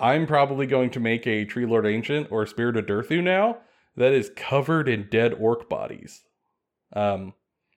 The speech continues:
like, hanging from his branches, 'cause he is the bane of orcs. Like, he is orc death incarnate. Um, and that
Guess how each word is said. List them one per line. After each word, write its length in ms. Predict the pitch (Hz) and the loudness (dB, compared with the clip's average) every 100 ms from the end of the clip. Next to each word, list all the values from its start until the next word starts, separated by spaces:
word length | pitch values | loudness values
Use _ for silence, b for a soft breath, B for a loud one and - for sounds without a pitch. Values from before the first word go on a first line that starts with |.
| _ | _
like, 200 | 107 107 | -2 -2
hanging 440 | - - 107 113 113 | -4 -4 -2 -2 -2
from 240 | - 117 | 0 0
his 140 | 120 113 | 0 -2
branches, 640 | 110 135 117 - - - _ _ _ - | -2 0 -2 -8 -12 -20 _ _ _ -6
'cause 200 | 104 - | -6 -6
he 260 | 135 131 127 | -6 -6 -2
is 320 | 120 127 113 | 2 2 0
the 80 | 117 | -4
bane 320 | 107 107 110 107 | 0 0 2 0
of 120 | 104 | -2
orcs. 500 | 104 - - - - - | -4 -6 -12 -18 -18 -16
Like, 220 | 101 101 | -14 -12
he 280 | - 143 123 | -6 -2 -2
is 160 | 113 - | -2 0
orc 340 | 120 117 - | 0 0 -2
death 300 | 113 110 - | 0 0 0
incarnate. 800 | 101 110 104 107 104 95 - - _ b b b b b - | -4 -6 -4 -2 -2 -4 -12 -18 _ b b b b b 0
Um, 460 | 101 101 95 95 _ _ _ _ _ _ _ - | 2 2 -2 -12 _ _ _ _ _ _ _ -6
and 420 | 113 110 104 - _ _ - | -2 -2 -4 -8 _ _ -10
that 460 | 101 120 147 - | 0 2 0 -4